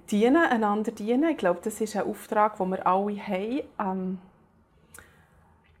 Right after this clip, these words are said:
Dienst am Nächsten, dort mithelfen, wo Not am Mann ist, sage ich.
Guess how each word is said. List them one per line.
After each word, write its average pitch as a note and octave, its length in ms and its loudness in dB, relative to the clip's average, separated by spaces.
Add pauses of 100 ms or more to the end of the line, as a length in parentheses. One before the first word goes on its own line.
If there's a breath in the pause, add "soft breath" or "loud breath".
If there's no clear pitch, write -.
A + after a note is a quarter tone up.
(440)
Dienst A3 320 0
am G#3 140 2
Nächsten, G#3+ 460 0
dort A3+ 360 -2
mithelfen, F#3+ 760 -4
wo E3+ 300 0 (400)
Not D#3 340 -2
am E3+ 140 -6
Mann D3 260 -14
ist, D#3 180 -18
sage D3 320 -16
ich. - 180 -20